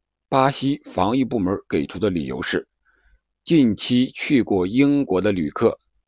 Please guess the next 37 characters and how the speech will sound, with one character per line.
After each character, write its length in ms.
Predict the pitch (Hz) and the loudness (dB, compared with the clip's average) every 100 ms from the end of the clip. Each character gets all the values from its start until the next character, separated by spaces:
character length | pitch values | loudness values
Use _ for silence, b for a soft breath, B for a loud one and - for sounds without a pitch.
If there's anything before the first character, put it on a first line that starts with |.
| _ - | _ 2
到 200 | 120 78 | 2 2
达 200 | 78 92 | -2 -2
巴 200 | 95 98 | -2 -2
西 160 | 90 | -4
后， 280 | 92 87 - _ _ _ | -6 -6 -8 _ _ _
必 220 | - 117 82 | -4 -2 -2
须 260 | - 113 | -4 0
在 160 | 117 87 | 2 0
酒 240 | - 76 | 0 -2
店 180 | 92 82 _ _ | -2 -2 _ _
隔 240 | - 82 | -6 -2
离 160 | 85 82 | -2 -4
十 180 | - 73 | -6 -10
四 160 | - | -8
天， 240 | - 87 - _ _ _ _ _ _ _ - | -4 -4 -6 _ _ _ _ _ _ _ -4
因 160 | 127 | 2
为 140 | 123 120 | 4 4
这 160 | 127 | 4
四 240 | 107 - 139 | 2 -2 0
名 180 | 107 110 | 2 2
在 140 | 110 | 2
英 200 | 123 139 | 2 2
格 140 | 135 | 4
兰 180 | 123 107 | 4 2
踢 160 | - 123 | -2 -2
球 140 | 101 | 0
的 80 | 101 | -2
球 180 | - 95 | -2 -2
员 140 | 87 82 _ _ _ _ _ - | -4 -6 _ _ _ _ _ 0
不 160 | 160 | 2
应 260 | 113 107 101 | 4 0 -4
出 200 | - 107 | -4 -4
场 240 | - - _ _ _ _ _ _ _ _ _ _ _ - | -4 -10 _ _ _ _ _ _ _ _ _ _ _ -10
这 120 | 90 | -6
场 120 | 92 | -6
比 120 | 69 | -6
赛。 180 | - - | -8 -10